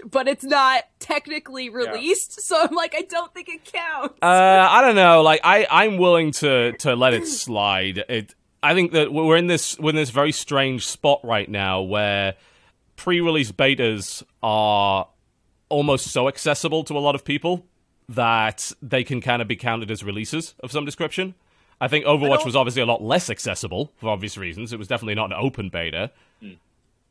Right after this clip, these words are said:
Speaker 4: I, I, see, see, I, I will contest that. I don't think Overwatch should have it,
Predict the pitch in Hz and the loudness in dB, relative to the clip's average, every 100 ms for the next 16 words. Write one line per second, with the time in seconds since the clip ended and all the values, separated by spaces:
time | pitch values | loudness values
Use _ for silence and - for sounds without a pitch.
0 | _ _ 254 285 - 190 - 294 285 214 | _ _ -8 -8 -10 -16 -12 -10 -10 -10
1 | 294 277 _ 254 269 320 302 - 240 294 | -10 -10 _ -2 -2 -4 -8 -2 -2 -2
2 | 302 302 294 285 269 254 240 226 226 - | -4 -4 -4 -10 -8 -8 -4 -4 -4 -2
3 | 202 247 240 240 220 214 202 202 196 180 | -4 -4 -6 -8 -6 -6 -2 -2 -4 -4
4 | 180 175 190 | -4 -4 -8